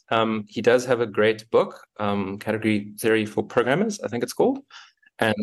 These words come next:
there's an online version of that. There's also a print version I've got that's really nice. It's got cute little diagrams that feature little one-eyed, two-eyed, three-eyed pigs <laughs> that I think are very cute.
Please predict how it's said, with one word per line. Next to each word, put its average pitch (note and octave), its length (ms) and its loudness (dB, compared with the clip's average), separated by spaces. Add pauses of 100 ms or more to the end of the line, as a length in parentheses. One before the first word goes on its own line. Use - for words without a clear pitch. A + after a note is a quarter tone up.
there's G#2 160 4
an A2 60 0
online C3 320 4
version B2+ 260 2
of A2 100 -2
that. A#2 360 0 (100)
There's G#2 160 2
also A2 140 -2
a G#2 40 -4
print B2+ 220 0
version G#2 260 0
I've G2 120 -4
got B2+ 160 2
that's - 180 -6
really F#2+ 140 -2
nice. C#3+ 420 0
It's - 140 -12
got A2+ 160 2
cute F#3+ 160 2
little D3+ 160 2
diagrams C#3+ 480 2
that A#2 140 -6 (200)
feature D3 260 0
little B2+ 320 4 (280)
one-eyed, B2+ 580 4
two-eyed, C3+ 380 2
three-eyed B2+ 480 0
pigs F#3 420 -2
<laughs> - 220 -8
that C#3 120 2
I D#3 80 4
think - 240 -4
are C3+ 40 0
very C3 240 4
cute. E3 340 -2